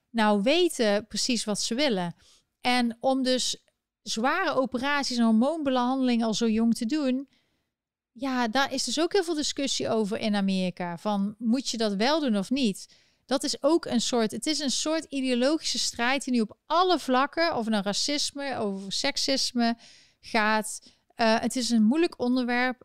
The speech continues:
En, ehm, ja, als je gewoon vanuit een plaats als ik kijkt naar mensen als persoon, en het maakt helemaal niet uit wie ze zijn, wat ze doen en hoe ze eruit zien en wat ze willen leven en hoe ze willen leven, maar gewoon als persoon zien,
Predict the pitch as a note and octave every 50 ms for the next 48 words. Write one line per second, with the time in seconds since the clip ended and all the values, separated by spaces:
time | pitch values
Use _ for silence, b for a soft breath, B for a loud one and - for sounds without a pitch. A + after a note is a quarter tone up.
0 | _ _ _ A#3 A3 G#3+ G#3+ G#3+ G#3+ G#3 G#3 G#3 G3+ G#3 A#3 - - - G#3 G3
1 | G3 G3 G3 G3 F#3+ F#3+ F#3+ F#3+ F#3+ F#3+ G#3 G#3 - _ _ _ _ _ C4 D#4
2 | D#4 C#4 A3+ - - _ _ _ _ _ _ _ _ _ _ _ _ _ _ _
3 | C4 B3+ - - D4+ C#4+ - D#4+ D4+ C#4+ - D4 C#4 C4+ C4 - A#3 G3+ - -
4 | C#4+ C#4+ C#4 C4 - - A3+ - - B3 C4+ C4 - - - b b b b b
5 | b b b b b _ - D4+ C#4+ C#4 B3+ - C4 B3 A#3+ A#3+ B3 B3 A#3+ -
6 | B3 C4+ A3 - - - G3+ - - A#3 A3 A3 A#3+ D4+ F#4 A4+ B4 - _ _
7 | _ - A3 G#3+ G3+ A#3+ B3 A#3+ A#3 G#3+ - - F3+ F#3+ A#3 D#4 F4+ F#4 E4+ D#4
8 | D4+ C#4+ C4 B3 A3+ A#3 A3+ A3 G#3 G#3 G#3 - - - - _ _ _ _ _
9 | _ _ _ - - _ _ _ _ _ _ _ G3 A#3 C4 B3+ C4 A3 - A#3+
10 | G#3+ G#3+ G#3 A3 A#3 A3+ - - - G3 G#3+ A3 A3 G#3+ G#3+ G3+ G#3 G#3+ A3+ -
11 | - A3+ G3+ G#3 A3 A3+ A3 G#3 G#3 A3 - - A3 G#3+ G#3+ - - - A3+ G#3+
12 | G#3 G#3 G3+ G#3 - - - G#3 G3+ G3+ G3 G3 G3 G3 F#3 G#3 G#3 G#3 - -
13 | - G#3 G3 G#3+ A3 G#3+ G#3 G#3 G3+ G3+ G3+ G3+ G3 G3 G3+ G3+ G#3+ G#3+ - A3
14 | G3 G3 G3 G3 G3 G3 G3 F#3 F#3+ F#3 G3+ G#3 G#3+ - G#3 - - - - -
15 | - G#3 G3 G#3+ A#3+ A#3 - C#4+ C#4+ D#4 D#4+